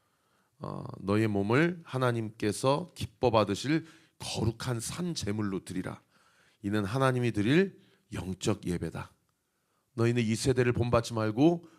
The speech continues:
오직 마음을 새롭게 함으로 변화를 받아 하나님의 선하시고 기뻐하시고 온전한 신뜻이 무엇인지 분별하도록 하라.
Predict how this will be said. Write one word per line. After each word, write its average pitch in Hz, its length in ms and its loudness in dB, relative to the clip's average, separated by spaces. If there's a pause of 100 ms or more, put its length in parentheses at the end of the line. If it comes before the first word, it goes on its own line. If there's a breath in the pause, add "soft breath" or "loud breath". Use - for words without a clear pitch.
(200 soft breath)
오직 104 240 -2
마음을 107 440 -2
새롭게 139 460 -2
함으로 113 340 4
변화를 101 360 4
받아 110 400 4 (400 soft breath)
하나님의 113 500 2
선하시고 117 560 0
기뻐하시고 101 600 -2
온전한 87 440 -4
신뜻이 101 520 -8
무엇인지 90 600 -4 (360 loud breath)
분별하도록 - 760 -6
하라. - 240 -16